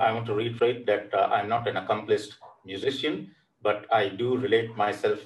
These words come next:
very closely to music. Uh, my family has, uh, a very, uh, close, uh, you know, contribution to the industry, at least in the Indian,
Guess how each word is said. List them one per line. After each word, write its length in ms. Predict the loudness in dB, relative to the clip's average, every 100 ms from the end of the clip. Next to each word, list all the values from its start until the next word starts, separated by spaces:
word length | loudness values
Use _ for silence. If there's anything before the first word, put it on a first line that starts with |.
| 0
very 420 | 2 2 0 -6 -18 _
closely 400 | 0 0 0 -4
to 80 | -6
music. 540 | -6 -4 0 0 -2 -14 _ _ -2
Uh, 440 | 2 4 2 0 -2
my 120 | -4
family 600 | 0 0 0 -2 -4 -8 -16 _ 2
has, 460 | 2 2 -4 -4
uh, 380 | 0 2 2 0 -6 _ _ -12 -4
a 260 | -2 0
very, 420 | 0 0 -2 -4 -4
uh, 380 | -2 -2 -4 -4
close, 420 | 0 0 -2 -6 -2
uh, 360 | 2 2 0
you 80 | -2
know, 260 | -6 -6 -10 _ _ 0
contribution 580 | 0 0 -6 -6 -4
to 80 | 2
the 120 | 2
industry, 580 | 2 0 0 2 0 0
at 120 | -4
least 180 | -8 -8
in 80 | -4
the 80 | -4
Indian, 440 | -2 -2 -2 -8